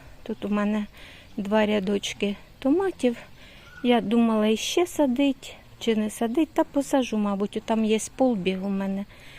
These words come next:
То посажу рядочок. Може, добавлю ще ось коктейльних. Ну,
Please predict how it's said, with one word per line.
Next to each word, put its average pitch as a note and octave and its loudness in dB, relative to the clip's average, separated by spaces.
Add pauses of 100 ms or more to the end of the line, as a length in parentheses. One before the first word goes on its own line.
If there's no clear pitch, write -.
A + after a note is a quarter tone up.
(880)
То G3+ -2
посажу G#3 -2
рядочок. F#3+ -4 (240)
Може, G#3 -2
добавлю F#3+ -2
ще F3+ -8
ось F3+ -10 (1080)
коктейльних. F3+ -6 (1400)
Ну, C4+ 0